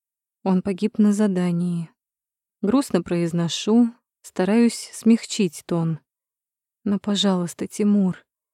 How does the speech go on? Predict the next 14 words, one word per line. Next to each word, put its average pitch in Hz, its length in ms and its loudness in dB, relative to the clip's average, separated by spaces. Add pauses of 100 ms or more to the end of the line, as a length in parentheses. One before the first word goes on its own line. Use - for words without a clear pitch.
(220)
это 214 260 -4
всё - 200 -4
равно, 233 300 6
что - 180 -2
одеть 214 340 0
на 214 60 6
меня 208 300 4
прозрачный 196 580 -2
колпак. 185 640 -4 (600)
Никто 226 320 2
не 220 160 8
застрахован 202 680 0
от 170 140 -6
несчастья. 180 720 -2